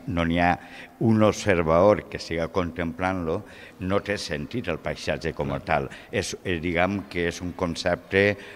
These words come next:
purament estètic, eh,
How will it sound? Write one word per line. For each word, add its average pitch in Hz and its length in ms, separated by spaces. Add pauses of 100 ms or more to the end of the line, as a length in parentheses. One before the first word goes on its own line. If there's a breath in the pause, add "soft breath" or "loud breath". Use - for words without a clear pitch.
(160 loud breath)
purament 85 600
estètic, 107 840 (280 loud breath)
eh, 104 240